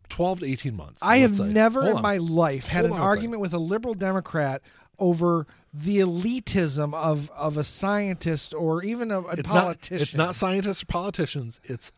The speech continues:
Speaker 1: higher education.
Speaker 2: I,
Speaker 1: Is the issue,
Speaker 2: no,
Speaker 1: is the
Speaker 2: I'm,
Speaker 1: issue.
Speaker 2: liberals are generally in
Speaker 1: No.
Speaker 2: favor of higher
Speaker 1: No.
Speaker 2: education.
Speaker 1: Okay, so I've seen,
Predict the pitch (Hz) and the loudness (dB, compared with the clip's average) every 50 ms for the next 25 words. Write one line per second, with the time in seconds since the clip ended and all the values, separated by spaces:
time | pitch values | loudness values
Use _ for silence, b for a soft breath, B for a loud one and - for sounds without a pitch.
0 | _ _ - - - 151 151 151 139 127 135 123 123 - - 113 90 - 80 78 | _ _ -12 -6 -4 -2 -2 -2 -2 -4 -4 -4 -6 -6 -6 -8 -8 -8 -12 -18
1 | - _ _ _ _ _ _ _ _ _ _ _ _ _ _ _ _ _ _ _ | -20 _ _ _ _ _ _ _ _ _ _ _ _ _ _ _ _ _ _ _
2 | _ _ _ _ _ _ _ _ _ _ _ _ _ - 175 220 247 120 135 120 | _ _ _ _ _ _ _ _ _ _ _ _ _ 0 4 4 4 4 2 0
3 | 117 220 254 302 339 285 175 - - 190 226 220 202 208 220 220 208 202 214 285 | 4 4 6 8 10 8 8 8 6 4 4 4 4 0 -2 -2 0 4 4 4
4 | 320 320 320 294 254 214 247 220 180 - 247 302 339 311 262 247 247 233 - 226 | 6 8 6 6 6 6 2 0 2 2 0 0 0 -2 -2 0 2 6 6 8
5 | 285 294 247 277 320 302 262 233 208 185 170 160 175 170 165 175 196 123 - 120 | 8 8 8 6 6 4 4 4 4 4 2 2 2 4 6 6 6 4 2 -2
6 | - 139 139 123 117 - 147 139 156 165 156 - - - 190 185 196 190 | 0 0 0 0 2 0 2 4 4 4 2 0 -2 -2 0 0 0 -2